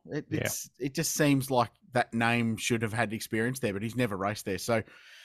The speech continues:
Speaker 1: um, but they've been inseparable across the last three rounds of the, the G T World Challenge Sprint season. So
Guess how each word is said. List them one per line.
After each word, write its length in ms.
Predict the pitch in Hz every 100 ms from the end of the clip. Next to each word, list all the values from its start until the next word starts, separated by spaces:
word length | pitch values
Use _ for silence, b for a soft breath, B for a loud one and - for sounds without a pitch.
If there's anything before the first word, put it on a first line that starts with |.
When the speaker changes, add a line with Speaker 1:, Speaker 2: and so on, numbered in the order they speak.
| b b
Speaker 1:
um, 340 | 147 151 156 -
but 180 | 175 170
they've 220 | 180 180
been 180 | 170 147
inseparable 640 | 131 151 151 165 135 113
across 280 | 110 131 -
the 80 | 120
last 360 | 120 117 -
three 240 | 123 127 113
rounds 360 | 117 123 127
of 100 | 117
the, 240 | 107 117 110 -
the 80 | 113
G 180 | 120 120
T 100 | 113
World 200 | 117 113
Challenge 300 | 127 120 120
Sprint 260 | - 147
season. 340 | - 147 - 90
So 320 | - 131